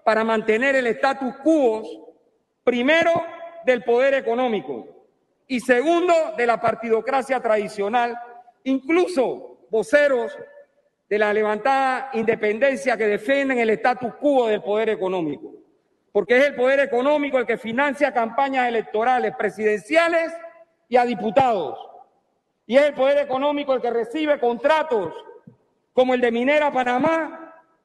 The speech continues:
o como los contratos que se dieron ahora reciente con relación a los puertos.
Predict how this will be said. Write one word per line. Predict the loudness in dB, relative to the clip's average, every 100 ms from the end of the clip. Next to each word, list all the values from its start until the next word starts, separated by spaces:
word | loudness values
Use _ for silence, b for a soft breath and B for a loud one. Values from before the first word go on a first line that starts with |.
| _ _
o | 0
como | 2 2
los | 0
contratos | 2 -2 2 0 2 0
que | 0
se | 0 0
dieron | 2 2 0 -6 -10 0
ahora | 2 2 2 0
reciente | -2 -4 0 0 0 -2 -4 -4 -12 -18 -2
con | 0
relación | 2 0 -2 -2 0
a |
los | 0 0
puertos. | 0 0 -2 -12